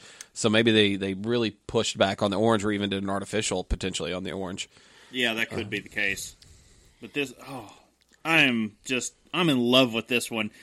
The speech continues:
Speaker 2: That was, someone asked me, uh, online. I never got to actually answer them, um, because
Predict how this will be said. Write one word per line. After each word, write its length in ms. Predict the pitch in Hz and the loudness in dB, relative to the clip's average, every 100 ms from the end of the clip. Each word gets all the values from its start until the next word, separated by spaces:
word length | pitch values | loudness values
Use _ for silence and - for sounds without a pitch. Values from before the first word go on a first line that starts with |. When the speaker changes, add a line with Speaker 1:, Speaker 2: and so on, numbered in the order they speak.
| - - | -20 -6
Speaker 2:
That 140 | 135 143 | -2 0
was, 140 | 139 | 2
someone 340 | 170 170 156 | 2 2 2
asked 300 | 139 143 - | 4 4 2
me, 340 | 135 139 131 127 | 0 2 2 2
uh, 240 | 120 113 | 2 2
online. 640 | 117 131 120 127 127 110 107 _ _ _ _ | 0 -2 0 0 0 0 -4 _ _ _ _
I 100 | - | 0
never 160 | 120 117 | 2 2
got 120 | 120 | 2
to 80 | 123 | 2
actually 320 | 113 117 113 | 0 2 2
answer 220 | 120 120 | 2 0
them, 240 | 107 104 101 - | -2 -4 -6 -2
um, 440 | 113 107 101 101 _ | 0 0 -2 -8 _
because 320 | 127 131 120 | -6 -2 -2